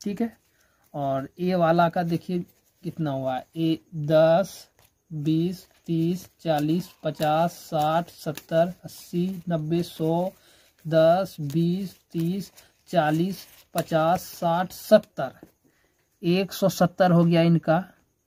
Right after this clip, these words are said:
चलिए इसका भी लिख दिए। चलिए इसको देख लेते हैं, एक, दो, तीन, चार, पाँच, छः, सात, आठ, नौ, दस, पाँच, यानी एक सौ पाँच इसका हो गया।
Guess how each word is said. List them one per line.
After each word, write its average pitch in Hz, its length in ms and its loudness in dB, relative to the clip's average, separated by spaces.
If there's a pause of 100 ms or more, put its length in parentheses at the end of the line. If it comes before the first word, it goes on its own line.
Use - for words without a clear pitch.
(1300)
चलिए 151 220 -2
इसका 151 260 -4
भी 160 120 0
लिख 160 180 0
दिए। 165 280 0 (500)
चलिए 160 160 -2
इसको 185 280 -4
देख 175 200 0
लेते 156 220 0
हैं, 151 100 0 (140)
एक, 185 200 -4
दो, 165 400 0 (160)
तीन, 175 440 -2 (560)
चार, 175 640 2 (440)
पाँच, 165 460 -2 (240)
छः, 165 380 0
सात, 165 600 -2 (180)
आठ, 160 400 -4
नौ, 156 340 -2 (160)
दस, 156 340 0 (100)
पाँच, 135 200 -8 (640)
यानी 202 320 0
एक 190 200 -2
सौ 202 200 0
पाँच 185 280 0
इसका 165 260 -2
हो 127 160 -4
गया। 123 280 -12